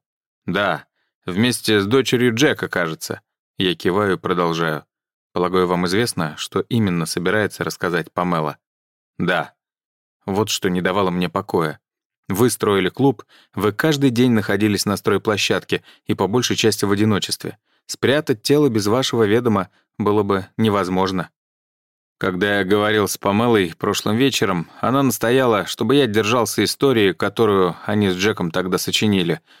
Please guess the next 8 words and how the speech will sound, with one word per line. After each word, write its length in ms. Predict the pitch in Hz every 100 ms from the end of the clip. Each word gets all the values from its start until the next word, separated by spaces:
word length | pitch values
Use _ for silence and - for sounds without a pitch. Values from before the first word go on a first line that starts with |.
| _ -
и 80 |
которую 480 | 107 131 - 175 135
она 200 | 120 123
расскажет, 640 | 110 101 113 98 85 - _
если 340 | 101 90 92 87
тело 320 | - 123 98
когда-нибудь 640 | - 98 90 87 85 82
обнаружит. 640 | 95 90 95 90 80 80